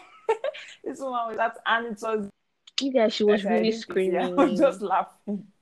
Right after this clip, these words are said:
Speaker 2: It was so funny the way she was shouting,
Speaker 1: And
Speaker 2: you
Speaker 1: the, and the
Speaker 2: guys.
Speaker 1: shouting was so real.
Speaker 2: Ah.
Speaker 1: Maybe because I've never heard song. It <laughs> sounded so
Speaker 2: It sounded
Speaker 1: real.
Speaker 2: so
Speaker 1: Like, this
Speaker 2: real.
Speaker 1: woman is in serious pains.
Speaker 2: Guys, it felt, it felt like she really did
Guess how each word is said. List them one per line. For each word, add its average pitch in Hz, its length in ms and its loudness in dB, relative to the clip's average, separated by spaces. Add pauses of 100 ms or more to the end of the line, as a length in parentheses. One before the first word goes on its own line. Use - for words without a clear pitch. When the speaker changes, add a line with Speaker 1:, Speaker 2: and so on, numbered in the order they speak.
(2500)
Speaker 2:
It 247 100 0
was 240 260 2
so 254 160 2 (120)
funny 185 300 -4
the 185 120 2
way 185 100 0
she 180 140 -8
was 170 180 -4
shouting, 170 320 -8
Speaker 1:
And 233 140 2
Speaker 2:
you 226 120 -6
Speaker 1:
the, 160 120 -8
and 294 120 -2
the - 40 -6
Speaker 2:
guys. - 60 -12
Speaker 1:
shouting 349 300 -4
was 214 220 -2
so 240 160 -6
real. 170 420 -8 (460)
Speaker 2:
Ah. 202 160 -10
Speaker 1:
Maybe 453 160 2
because - 260 0
I've 190 120 0
never 214 140 -2
heard 202 300 0
song. 185 300 -4 (100)
It 240 180 -8
<laughs> - 0 -
sounded - 440 -4
so - 180 -8
Speaker 2:
It 240 80 -2
sounded 262 220 2
Speaker 1:
real. 196 80 -4
Speaker 2:
so 190 80 -4
Speaker 1:
Like, 202 80 0
this 185 80 -4
Speaker 2:
real. 175 260 -4
Speaker 1:
woman 202 320 -8
is 170 180 -12
in 175 200 -10
serious 208 680 -6 (120)
pains. 170 520 -6 (120)
Speaker 2:
Guys, 220 500 2
it 247 120 0
felt, 294 240 4 (100)
it - 80 8
felt 330 300 2
like 403 180 6
she 554 140 2
really 196 260 2
did 180 160 -4